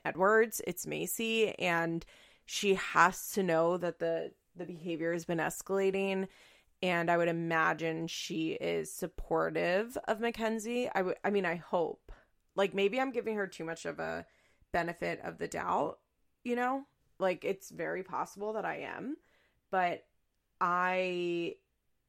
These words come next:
I just, I don't think Macy will continue filming with Ryan, even if it's just for her own image sake. But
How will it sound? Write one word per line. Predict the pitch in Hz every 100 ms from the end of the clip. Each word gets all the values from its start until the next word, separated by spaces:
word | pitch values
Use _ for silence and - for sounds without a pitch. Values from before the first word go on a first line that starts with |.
| _ _ _
I | - 196 -
just, | - 190 190 - - _ _ _ -
I | 185 165
don't | - 185 190 -
think | - 175 170 - - -
Macy | 170 170 - 160
will | 151 160
continue | - 165 165 175 101
filming | 165 113 82
with | - -
Ryan, | - - 101 - -
even | - 240 254
if | 202
it's | 185
just | 180 165
for | - 170
her | 170
own | 165 170
image | 180 262 -
sake. | - 320 330 - - - - _ _ _ _ _ _
But | 233 233